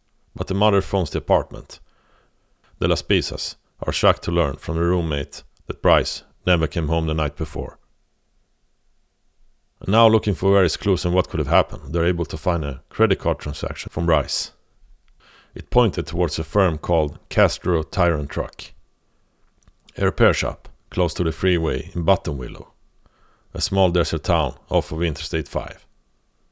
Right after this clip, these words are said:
They reached out to the repair shop and learned that the man on the phone, Christian, had provided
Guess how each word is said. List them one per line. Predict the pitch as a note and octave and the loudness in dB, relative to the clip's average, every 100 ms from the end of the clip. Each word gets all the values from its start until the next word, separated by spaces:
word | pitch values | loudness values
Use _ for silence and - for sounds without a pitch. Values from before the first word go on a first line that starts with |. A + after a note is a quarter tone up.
| _ _ _ - | _ _ _ -20
They | - G2 | -2 4
reached | A2 C3+ - | 4 4 4
out | G#2+ G2 | 4 4
to | - | 2
the | F2 | -2
repair | D2+ G2 E2+ | 0 2 0
shop | - - - - | -2 -10 -12 -8
and | F2 | 0
learned | F#2 F2+ E2 | 2 2 0
that | C#2+ | -4
the | - | -2
man | F2 G#2 G2+ | 2 4 4
on | F#2+ | 2
the | |
phone, | F2 F#2 D2 B1 - - | 0 -2 -2 -6 -16 -20
Christian, | - F2+ - - A#1 - - _ _ _ _ _ | -2 0 0 -6 -14 -18 -20 _ _ _ _ _
had | F#2 - | -6 -2
provided | F#2 G2+ G2 D#2+ | 4 6 6 4